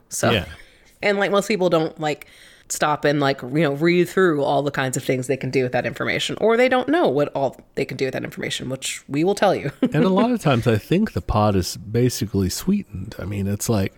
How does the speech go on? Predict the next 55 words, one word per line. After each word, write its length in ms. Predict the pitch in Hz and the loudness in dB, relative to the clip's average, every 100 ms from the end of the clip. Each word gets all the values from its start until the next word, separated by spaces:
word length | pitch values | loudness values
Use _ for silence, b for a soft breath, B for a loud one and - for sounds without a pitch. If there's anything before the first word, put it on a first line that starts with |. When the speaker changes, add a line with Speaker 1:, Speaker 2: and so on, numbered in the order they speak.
| b b b - | b b b -6
Speaker 2:
you 80 | 214 | -2
wanna 80 | 262 | 2
be 80 | |
able 100 | 262 240 | 2 4
to, 40 | |
like, 300 | 175 156 147 | 4 4 0
log 360 | 107 98 120 120 | -6 -2 2 4
into 180 | 127 | 2
this 240 | 135 131 - | 2 0 2
easily 300 | 127 139 147 | 0 2 0
with 120 | 147 | 0
your 80 | 139 | -2
phone. 540 | - 147 165 165 160 | 0 2 2 0 0
You 80 | 151 | 2
want 160 | 117 117 | 2 0
to 40 | |
be 80 | - | 2
able 140 | 175 175 | 2 4
to, 80 | |
like, 160 | 170 151 | 4 4
Speaker 1:
Mm-hmm. 120 | 151 | 2
Speaker 2:
connect 220 | 123 - | 0 -6
with 100 | - | -6
your 140 | 123 113 | -4 -2
other 140 | 131 | -2
fucking 340 | - 120 - - | -4 -6 -6 -6
apps 540 | 123 143 135 - - | -4 -4 -4 -8 -6
and, 200 | 107 107 - | -6 -6 -6
and 180 | 90 98 b b b b b - | -8 -8 b b b b b -4
everything 280 | 123 123 120 | 0 2 2
else. 280 | 147 147 | 2 2
I 40 | 127 | 0
mean, 100 | 120 | 0
like, 180 | 113 107 | 0 0
do 80 | |
you 80 | 120 | 2
want 180 | 131 127 | 4 2
this 120 | 113 | -2
to 140 | - - | -6 -6
seamlessly 840 | - 123 120 107 92 - 104 104 | -2 0 2 2 0 -2 -4 0
integrate 540 | 113 117 104 95 98 | 0 0 0 0 -2
with 160 | - - | -6 -6
your 100 | 82 | -6
life, 400 | 98 170 185 - | -2 0 0 0
or 80 | 110 | -2
do 60 | |
you 80 | 104 | 0
wanna 220 | 104 110 | 0 0
be, 280 | 104 104 101 | 0 0 0
you 240 | 104 107 95 | -2 -4 -4
know, 200 | 92 82 | -4 -4
a 60 | |
bitch 280 | 90 120 - | 0 -2 -2
ass 380 | 85 78 78 - | -6 -6 -10 -10
and 160 | 82 | -12